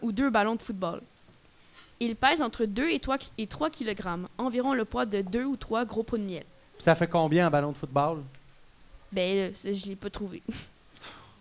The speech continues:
Speaker 1: Son plumage est brun, mais ses plumes ressemblent plus à des poils, comme ceux de la barbe de Monsieur Mathieu.
Speaker 2: Voilà.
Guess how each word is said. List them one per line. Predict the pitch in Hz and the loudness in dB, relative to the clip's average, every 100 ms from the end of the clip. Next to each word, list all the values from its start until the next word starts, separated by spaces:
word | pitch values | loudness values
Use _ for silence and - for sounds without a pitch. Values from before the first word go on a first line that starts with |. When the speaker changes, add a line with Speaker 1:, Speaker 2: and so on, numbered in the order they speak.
| - - - - - - - - - - | -20 -20 -20 -20 -20 -20 -20 -20 -20 -6
Speaker 1:
Son | - 277 | 0 2
plumage | 285 277 349 302 | 4 6 6 4
est | 233 | 2
brun, | 202 202 277 | 2 2 2
mais | 254 | 2
ses | 233 233 | 0 -2
plumes | 302 330 | -2 0
ressemblent | 254 233 233 233 220 | -2 -2 -2 0 -2
plus | - 269 330 - | 0 -2 0 0
à | |
des | 240 226 | 0 0
poils, | 208 165 165 190 - | 0 0 -2 -8 -8
comme | 302 349 | -4 -4
ceux | 370 359 | -4 -2
de | |
la | 247 | 2
barbe | 226 254 | 4 4
de | 226 | 2
Monsieur | 214 226 247 | 0 2 2
Mathieu. | 190 196 196 - - - - - - | 0 -2 -8 -10 -20 -20 -20 -20 -2
Speaker 2:
Voilà. | 135 135 131 | 2 4 4